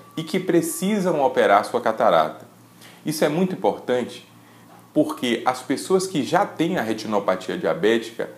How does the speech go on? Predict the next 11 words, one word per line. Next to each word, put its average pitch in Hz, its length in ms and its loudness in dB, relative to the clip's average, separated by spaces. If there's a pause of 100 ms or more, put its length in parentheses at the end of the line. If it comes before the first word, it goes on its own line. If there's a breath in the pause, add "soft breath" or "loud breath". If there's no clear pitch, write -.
(240 loud breath)
elas 120 320 2
costumam 151 760 -2
acelerar 143 1000 4
a 110 120 -2
sua 117 220 -4
doença 110 720 -4
após 170 580 6
a 165 80 2
cirurgia 107 520 -4
de 101 100 -10
catarata. 95 680 0